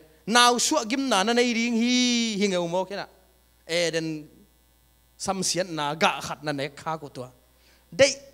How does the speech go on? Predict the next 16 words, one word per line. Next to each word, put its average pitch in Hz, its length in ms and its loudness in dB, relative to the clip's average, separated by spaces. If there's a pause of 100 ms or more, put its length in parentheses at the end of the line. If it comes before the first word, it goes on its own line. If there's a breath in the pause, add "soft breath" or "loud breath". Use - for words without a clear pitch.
(280)
takan 240 420 6
na 302 100 4
lo 311 160 2
ma 254 240 2
ma 226 160 -8
e 269 120 -2
hi 233 40 -8
za 220 200 -8
ka 208 160 0
na 196 120 0
na 170 320 0
om 180 180 -8
thei 196 180 -6
non 143 220 -4
kan 135 260 -8
te. 165 120 -2